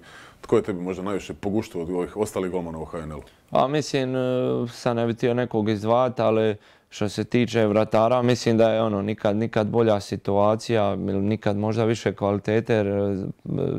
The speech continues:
Speaker 2: tri vratara, eto, i u stvari tri vratara zapravo iz H N L-a,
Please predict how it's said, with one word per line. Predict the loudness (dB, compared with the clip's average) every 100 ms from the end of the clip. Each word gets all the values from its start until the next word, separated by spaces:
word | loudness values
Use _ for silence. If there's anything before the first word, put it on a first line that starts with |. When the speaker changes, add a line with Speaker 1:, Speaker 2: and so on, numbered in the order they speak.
| -4
Speaker 2:
tri | 0 0
vratara, | 0 0 0 0 2 0
eto, | 0 -2 -4 -6 -20 -20 _
i | -2
u | -2
stvari | 2 2 4 2 2 0 -4 -10 -14 -14 -2
tri | 2
vratara | 4 2 2 2 2
zapravo | 2 0 0
iz | -2
H | 0 0
N | 2
L-a, | 2 4 2